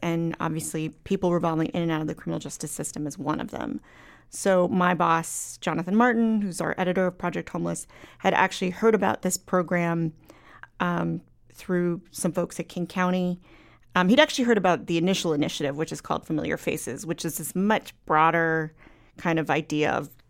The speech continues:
of looking at who are these, the systems that all of these people touch. And Vital is a smaller outgrowth of that program. So I was, he, he said, "Can you look into Familiar Faces?" And I said, "Okay."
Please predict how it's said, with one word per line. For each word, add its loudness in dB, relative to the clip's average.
of 0
looking 0
at 0
who -2
are 2
these, -4
the -2
systems 0
that 0
all 6
of 0
these -4
people -8
touch. -10
And 2
Vital 2
is -4
a -2
smaller 0
outgrowth -4
of -8
that -4
program. -6
So 2
I 8
was, 4
he, -4
he -4
said, -10
"Can 4
you 6
look 2
into 6
Familiar 4
Faces?" -4
And 0
I -2
said, -2
"Okay." 0